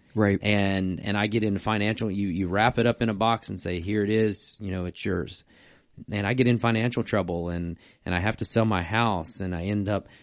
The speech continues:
Speaker 2: you know, you know, selling my vehicle and,
Speaker 1: Mm-hmm.
Speaker 2: and, you know, trying to find scraps to eat. But
Speaker 1: Right.
Speaker 2: I've got this box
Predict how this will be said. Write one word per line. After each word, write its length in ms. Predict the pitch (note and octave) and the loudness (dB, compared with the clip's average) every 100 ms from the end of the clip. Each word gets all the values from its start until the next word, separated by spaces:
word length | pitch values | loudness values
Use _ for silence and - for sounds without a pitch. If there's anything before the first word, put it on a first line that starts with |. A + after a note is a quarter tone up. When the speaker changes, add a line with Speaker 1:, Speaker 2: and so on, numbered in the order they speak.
| _ | _
Speaker 2:
you 120 | - | -4
know, 340 | F#2 F#2 F#2+ F#2 | -2 0 -2 -4
you 100 | F#2 | -4
know, 500 | E2+ D#2+ - - - | -4 -6 -8 -12 -10
selling 380 | G2 B2 A#2+ A#2 | -2 2 2 4
my 120 | F#2+ | 2
vehicle 640 | F#2 A2+ G#2+ F#2+ F2+ F2+ F2 | 4 4 4 0 0 -2 -2
and, 240 | F#2 F#2 G2 | -2 -2 0
Speaker 1:
Mm-hmm. 160 | A2 A#2+ - | 0 0 -2
Speaker 2:
and, 300 | F#2+ G2 F2 | -4 -2 -4
you 120 | - G2 | -8 -6
know, 200 | E2 - _ - | -6 -8 _ -20
trying 220 | - A2+ G#2+ | -2 0 2
to 60 | |
find 200 | G#2+ G#2+ | 2 0
scraps 440 | - - G#2 G#2 - | -2 -4 -4 -4 -6
to 160 | - | -8
eat. 380 | - A2 F#2+ - _ - | -4 -4 -4 -8 _ -2
But 60 | B2 | 4
Speaker 1:
Right. 80 | A#2+ | 6
Speaker 2:
I've 60 | |
got 200 | C#3 D#3 | 6 4
this 160 | E3+ C#3+ | 4 2
box 640 | - C3+ B2 C3+ - - | 2 2 0 -4 -8 -10